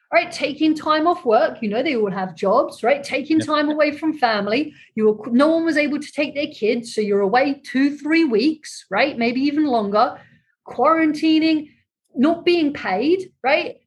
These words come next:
Speaker 1: Having to probably pay for your own flights, all this.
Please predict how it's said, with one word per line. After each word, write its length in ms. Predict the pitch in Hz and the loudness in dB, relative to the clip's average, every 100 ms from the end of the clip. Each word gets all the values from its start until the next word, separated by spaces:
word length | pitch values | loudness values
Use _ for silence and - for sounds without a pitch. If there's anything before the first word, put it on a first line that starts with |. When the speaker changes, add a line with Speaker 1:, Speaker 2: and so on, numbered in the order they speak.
| - | -6
Speaker 1:
Having 280 | 277 269 | -2 -2
to 100 | 247 | -2
probably 300 | 220 285 294 | -4 -2 -2
pay 280 | 240 - 254 | -4 -2 -2
for 140 | 277 320 | 0 0
your 140 | 339 | 2
own 160 | 349 349 | 2 0
flights, 520 | - 220 220 247 - - | 0 0 0 -2 -8 0
all 220 | 320 359 | 2 4
this. 280 | 392 339 | 2 0